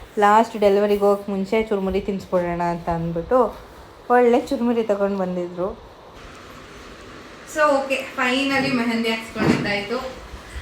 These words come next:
ನೋಡಿ ಎಷ್ಟು ಚೆನ್ನಾಗಿ ಹಾಕಿದಾರಲ್ವಾ? ಆ, ನಾನೇ ಕೇಳಿದ್ದೆ, ನನಗೆ ತುಂಬ ಇಲ್ಲಿಂದ ಎಲ್ಲ ಬೇಡ, ಆ, ಒಂಥರ ಸಿಂಪಲ್ ಆಗಿ ಚೆನ್ನಾಗಿ ಕಾಣ್ಬೇಕು ಆ ಥರ ಹಾಕಿ, because ಟ್ಯಾಟೂ ಇದೆ ಅಲ್ವಾ, ಟ್ಯಾಟೂ ಮೇಲೆ ಹಾಕಿದ್ರುನು ಕಾಣಿಸಲ್ಲ ಮೆಹಂದಿ ಅಂದ್ಬಿಟ್ಟು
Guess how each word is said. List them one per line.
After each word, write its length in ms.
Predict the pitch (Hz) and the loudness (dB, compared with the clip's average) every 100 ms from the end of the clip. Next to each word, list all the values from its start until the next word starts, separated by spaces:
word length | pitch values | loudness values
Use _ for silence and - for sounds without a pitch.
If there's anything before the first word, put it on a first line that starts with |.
| - - - - 220 | -14 -16 -18 -16 -12
ನೋಡಿ 160 | 220 | -10
ಎಷ್ಟು 360 | 208 214 240 226 | -10 -10 -12 -12
ಚೆನ್ನಾಗಿ 360 | 220 208 214 | -8 -6 -6
ಹಾಕಿದಾರಲ್ವಾ? 680 | 202 190 190 180 180 202 202 - - - - - - - - - - - | -8 -10 -10 -10 -10 -10 -12 -18 -20 -20 -20 -20 -20 -20 -20 -20 -20 -14
ಆ, 80 | - | -4
ನಾನೇ 260 | 226 262 285 | 0 2 0
ಕೇಳಿದ್ದೆ, 420 | 269 214 196 - | 0 -4 -6 -10
ನನಗೆ 440 | 214 214 220 226 | -10 -10 -10 -10
ತುಂಬ 340 | 226 247 233 240 | -10 -10 -8 -6
ಇಲ್ಲಿಂದ 520 | 226 233 247 262 262 | -4 -4 -4 -4 -2
ಎಲ್ಲ 340 | 254 233 220 | -2 -2 -4
ಬೇಡ, 160 | 202 190 170 - - - - - - - - | -6 -4 -4 -6 -12 -18 -20 -20 -20 -18 -8
ಆ, 280 | 233 233 233 | -4 -2 -2
ಒಂಥರ 180 | 233 269 | -4 -4
ಸಿಂಪಲ್ 480 | 277 - 285 320 302 | -6 -2 0 2 0
ಆಗಿ 200 | 285 - | 0 -2
ಚೆನ್ನಾಗಿ 300 | 269 247 254 | -2 -2 0
ಕಾಣ್ಬೇಕು 460 | 247 233 247 214 | -2 -2 -2 -2
ಆ 20 | 202 | -2
ಥರ 160 | 220 214 | -2 -2
ಹಾಕಿ, 260 | 196 226 | -4 -6
because 340 | 220 226 247 - | -10 -10 -10 -6
ಟ್ಯಾಟೂ 340 | 233 214 269 | -4 -2 -4
ಇದೆ 140 | 254 | -4
ಅಲ್ವಾ, 200 | 226 220 | -4 -4
ಟ್ಯಾಟೂ 280 | 226 220 220 | -2 -2 -2
ಮೇಲೆ 200 | 247 247 | -2 0
ಹಾಕಿದ್ರುನು 640 | 220 247 240 226 226 240 254 | -2 -2 -8 -8 -8 -6 -6
ಕಾಣಿಸಲ್ಲ 480 | 220 202 233 220 | -4 -6 -6 -6
ಮೆಹಂದಿ 500 | 202 196 190 190 202 | -8 -8 -10 -10 -10
ಅಂದ್ಬಿಟ್ಟು 320 | 196 190 190 | -10 -12 -12